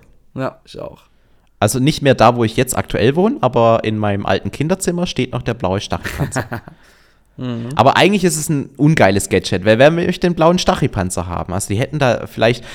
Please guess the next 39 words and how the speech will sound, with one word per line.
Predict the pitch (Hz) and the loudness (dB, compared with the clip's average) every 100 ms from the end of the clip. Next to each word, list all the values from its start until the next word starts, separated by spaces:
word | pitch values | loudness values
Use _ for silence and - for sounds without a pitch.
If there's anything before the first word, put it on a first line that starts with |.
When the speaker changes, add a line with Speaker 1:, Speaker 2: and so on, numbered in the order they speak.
| - | -6
Speaker 2:
was | - 117 | 0 0
ich | 135 - - | 0 -4 0
cool | 196 202 | 2 4
fände, | 185 175 180 285 - - - - | 2 2 0 -4 -8 -20 -20 -2
wenn | 107 160 | 2 2
sie | - | 2
irgendwie | - 139 135 | 2 2 2
eine | 127 127 | -2 -2
Statue | - 120 - 135 | 2 2 2 0
von | - 123 | 0 0
Lakitu | 113 - 165 - 101 87 | 0 0 -4 -4 -4 -4
oder | 87 87 | -4 -6
sowas | 92 85 - | -4 -4 -6
gemacht | 90 82 - | -8 -10 -10
hätten. | - - - _ _ | -12 -12 -18 _ _
Speaker 1:
Mhm. | 110 107 104 107 107 - | -14 -10 -10 -10 -14 -2
Speaker 2:
Das, | 139 - | 0 2
finde | 180 147 | 0 0
ich, | |
hätte | 156 143 | -2 -2
Stil | 131 - 117 | -4 -2 0
gehabt. | 98 87 | 0 0
Oder | 101 | 4
halt | 107 113 | 4 4
einfach | 110 117 95 | 4 2 2
Mario | 92 110 107 101 101 | 4 4 2 2 0
in | 98 | -2
seinem, | - 98 92 92 90 | 0 0 0 -2 -6
in | 92 | -6
diesem | 95 - 92 | -6 -6 -8
Design, | 90 87 87 98 | -6 -4 -2 -2
das | 90 | -4
er | 90 | -4
halt | 87 - | -2 -4
auch | 85 | -4
hat, | 95 - | -6 -6
wenn | 85 87 | -6 -6
er | - | -4
irgendwie, | 90 95 135 92 | -6 -8 -8 -10